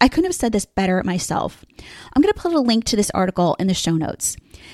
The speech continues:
She also lists twelve ways to raise your vibration. For me,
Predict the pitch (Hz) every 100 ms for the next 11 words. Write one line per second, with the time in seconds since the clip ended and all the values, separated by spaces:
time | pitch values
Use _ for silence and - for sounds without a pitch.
0 | - - 349 539 - 294 - - 240 247
1 | 233 196 196 - 180 156 202 196 - -
2 | 180 170 165 165 - 156 - - - -
3 | _ _ _ - - 269 330